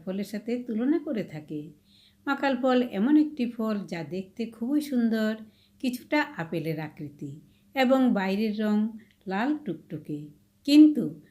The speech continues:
মাকাল ফলের ভেতরটা অত্যন্ত বিস্বাদ, কিছুটা তিক্ত এবং কষা স্বাদ। সবচেয়ে মন্দ দিক হলো এই ফলটি অত্যন্ত দুর্গন্ধময়।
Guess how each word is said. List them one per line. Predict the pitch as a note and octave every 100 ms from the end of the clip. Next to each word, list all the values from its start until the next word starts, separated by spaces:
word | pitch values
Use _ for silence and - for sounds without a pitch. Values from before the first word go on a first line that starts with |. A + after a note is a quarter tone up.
| _
মাকাল | B3+ B3+ C4 A#3+
ফলের | A#3 A3+ G3+
ভেতরটা | E3 D#3+ F3 E3+ G#3+
অত্যন্ত | G#3+ A3+ A#3 - D#4 D4+ C4
বিস্বাদ, | E3+ E3 - - F#3 G#3 D4 - - _ -
কিছুটা | E3+ G3 G3+ A3
তিক্ত | A3 B3 A#3+ - B3+
এবং | B3+ - E3+ E3+ E3 D#3+
কষা | A3+ A3 C#4+
স্বাদ। | - F#3+ D3+ - - _ _ -
সবচেয়ে | C#4+ D4 C#4+ C#4+
মন্দ | C4 A#3+ A3 G#3
দিক | F3 F3+ -
হলো | E3+ F3 A#3+ C4
এই | F3+ E3+ D#3+
ফলটি | E3+ - A#3
অত্যন্ত | B3 A#3+ F#3+ - C#4 D4+ D#4+
দুর্গন্ধময়। | D4+ G3 D#3 D#3+ D#3+ D#3 C#3+ C#3+ D3